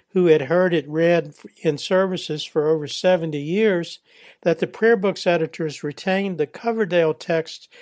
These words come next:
for the Psalter but substituted the sixteen eleven K J V translation for all other scripture. Podcast listeners to this series should know by now that there is a difference between the numbering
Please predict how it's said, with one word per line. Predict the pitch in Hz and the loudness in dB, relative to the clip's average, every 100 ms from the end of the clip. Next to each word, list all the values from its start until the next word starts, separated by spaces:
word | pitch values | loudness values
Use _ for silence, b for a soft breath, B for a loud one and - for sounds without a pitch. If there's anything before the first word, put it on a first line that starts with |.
| B _ | B _
for | 165 | -2
the | 151 | -2
Psalter | 131 - 196 202 208 190 175 | -4 -6 -2 -2 -2 -6 -4
but | 165 151 | -2 -4
substituted | - 196 190 - - - 180 170 - | -2 0 0 -6 -10 -4 -2 -2 -4
the | 156 | -8
sixteen | - 190 - - 190 170 | -8 -10 -12 -8 -4 -2
eleven | 156 160 156 156 143 B B B - | 2 2 2 -2 -6 B B B -6
K | - 185 | 0 0
J | 160 160 156 | 4 4 4
V | 175 233 | 0 -4
translation | - 185 160 147 160 147 - 143 | -2 0 0 0 -2 -2 -4 -12
for | - 139 - | -8 -8 -4
all | 170 165 160 151 | 0 2 0 -2
other | 151 151 | -2 -2
scripture. | 139 - 156 147 - - - _ _ _ _ _ _ _ _ _ _ _ _ _ - | -4 -4 -2 -2 -6 -12 -14 _ _ _ _ _ _ _ _ _ _ _ _ _ -2
Podcast | 190 - 147 123 - - | -2 4 4 4 -2 -4
listeners | 151 - 139 170 - | -4 -2 -4 -4 -4
to | - | -4
this | 127 131 131 | -2 -2 -6
series | - 156 202 208 | -2 0 0 -2
should | - 147 135 | -4 -2 4
know | 175 | 4
by | 180 151 | 4 0
now | 139 143 147 208 | -2 -2 -2 0
that | 165 139 - | 0 0 -4
there | 120 113 135 | -6 0 0
is | 196 208 | 2 0
a | |
difference | 185 196 175 127 123 | 0 0 0 -4 -4
between | - 127 - 135 135 | -8 -8 -4 -4 -2
the | 123 | -4
numbering | 131 160 170 151 135 131 | 0 0 0 -2 -2 -6